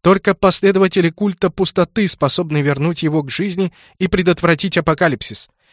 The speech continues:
торжественно объявила Ая. «Вот именно», развел я руками. «Если вам нужна цель, то вот она.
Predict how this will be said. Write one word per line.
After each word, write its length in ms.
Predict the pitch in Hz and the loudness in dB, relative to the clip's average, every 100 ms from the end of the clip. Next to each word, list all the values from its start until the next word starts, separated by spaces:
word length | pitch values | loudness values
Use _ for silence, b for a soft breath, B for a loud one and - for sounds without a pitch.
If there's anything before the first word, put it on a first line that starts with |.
| _ - | _ -6
торжественно 540 | 131 120 127 120 113 | -4 -2 -4 -4 -4
объявила 460 | 110 123 127 117 107 | -4 -6 -6 -4 -6
Ая. 260 | 90 90 _ _ _ _ _ _ _ | -8 -14 _ _ _ _ _ _ _
«Вот 280 | 107 180 190 | -2 0 0
именно», 400 | 220 214 110 82 _ _ | 0 0 -4 -10 _ _
развел 400 | 123 147 123 135 | -2 -2 0 -2
я 120 | 120 | -2
руками. 460 | 123 117 131 92 95 _ _ _ _ | -4 -6 -10 -12 -16 _ _ _ _
«Если 320 | 139 214 190 | 0 0 2
вам 180 | 202 185 | 2 2
нужна 320 | 175 170 185 | 0 0 0
цель, 320 | - 240 220 | 0 0 0
то 220 | 139 160 | 0 -2
вот 200 | 202 220 | 0 -2
она. 240 | 107 85 | -6 -12